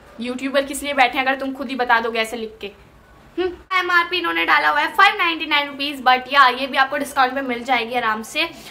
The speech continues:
स्वॉच करके मैं आपको दिखा देती हूँ इसके कलर्स। So, यहाँ पे ये लाइट वाला शेड, मेरे हैंड क्लीन है,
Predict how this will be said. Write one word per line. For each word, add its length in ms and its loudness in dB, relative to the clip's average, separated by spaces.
स्वॉच 280 4
करके 240 0
मैं 100 4
आपको 160 0
दिखा 220 2
देती 240 -6
हूँ 200 -8
इसके 280 -6
कलर्स। 440 2
So, 440 0
यहाँ 280 0
पे 120 -6
ये 160 -6
लाइट 280 0
वाला 220 4
शेड, 460 -2
मेरे 140 0
हैंड 260 2
क्लीन 280 -6
है, 120 2